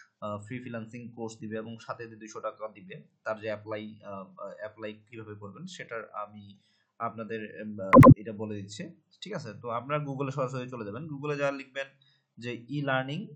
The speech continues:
and earning, earning। তো আপনারা সোজাসুজি Google-এ যাবেন, Google-এ গিয়ে লিখবেন যে e-learning and earning। লেখার পর প্রথম যে লিংক আসবে সেটা হচ্ছে e-learning, আহ, লিমিটেড, ই, আহ, মানে e-learning and earning limited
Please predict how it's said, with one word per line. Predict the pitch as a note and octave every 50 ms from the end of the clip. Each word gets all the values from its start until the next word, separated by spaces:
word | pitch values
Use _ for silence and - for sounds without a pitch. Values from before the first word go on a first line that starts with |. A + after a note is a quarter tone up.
| - - _ _ _ A#2 A#2
and | A2+ A2+ - A#2+
earning, | A2 G2+ G2 F2+ - - - -
earning। | - G#2 F#2 - - - - - _ _ _ _ _ _
তো | - B2
আপনারা | B2 A#2+ B2+ C3+ C#3+
সোজাসুজি | D3+ - D#3 D3 D3 D3 D#3+ C#3+ D3+ D#3+ D#3 D3 B2+
Google-এ | A#2+ A#2+ C3+ C#3 C#3+ C3+
যাবেন, | C#3 C3+ C3+ E3 G3+ - C#3+
Google-এ | B2+ B2 C3+ C3+ C3+
গিয়ে | B2+ C3 C3+ C3+
লিখবেন | C3 B2 - B2+ C#3+ D3 D3
যে | D3 D3+
e-learning | D3+ - - C3 C3 C3 B2 B2 B2 C#3 D3 D3+ D3
and | - - - -
earning। | - - A#3+ C4 C#4+ - - _ _ _ _ _ _ -
লেখার | A#2+ B2+ D#3 D3+
পর | D3+ C#3 C#3+ D3
প্রথম | C#3+ - - C#3+ C#3 C#3 C3+ C#3
যে | C#3
লিংক | C#3 C3+ C3+ C3+ C3+
আসবে | C3 A#2+ C3 D#3
সেটা | G3 - D3 - C3+ B2+
হচ্ছে | B2+ - - C3+
e-learning, | B2+ C3 B2+ B2 B2 A#2+ A#2+ B2 D3 F3 G#3 - - _ _ _ _ _ _ _ _ _
আহ, | - A2+ A2+ A2+ A2+ A2+ A2 A2+
লিমিটেড, | A#2 A#2 A#2+ A#2 C#3 F3 F#3+ - - - - - _ -
ই, | C3 C#3 D3 D3+ - - - - - _ - _ _ _ _ _ - _ _ _ _ _ _ _ _ _
আহ, | G#2 A2 A2 G#2+ G#2+ G#2
মানে | G#2 G2+ G#2+ G#2+ A2
e-learning | G#2+ G#2+ C3 C3 C3+ C3 C3 C3 D3 E3+ E3 C3
and | A#2+
earning | A#2 A2+ A2+ A#2 A#2+ C#3 D3+ C#3
limited | C3 B2+ B2 - D#3